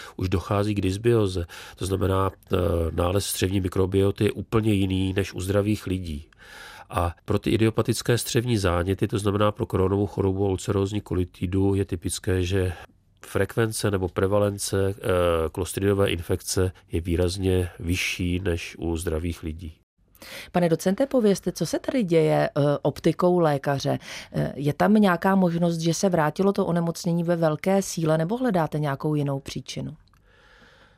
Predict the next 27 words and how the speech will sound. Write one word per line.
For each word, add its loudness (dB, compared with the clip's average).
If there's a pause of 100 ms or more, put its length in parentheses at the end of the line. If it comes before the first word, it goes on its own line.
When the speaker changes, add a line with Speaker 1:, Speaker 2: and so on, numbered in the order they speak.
(140)
Speaker 1:
Je 0
to -2
přesně -2
tak, -2
jak 4
říkáte. 0
To -2
znamená, 2 (180)
eh, 4 (260)
pokud -2
dojde, 2
eh, -12 (380)
k -8
navrácení, 0 (100)
eh, 0
příznaků, -4 (600)
tak -2 (100)
my 0
s-, -2
v -12
tu 2
chvíli 0
musíme -2
zjistit, -6
co -2
se -2
děje. -4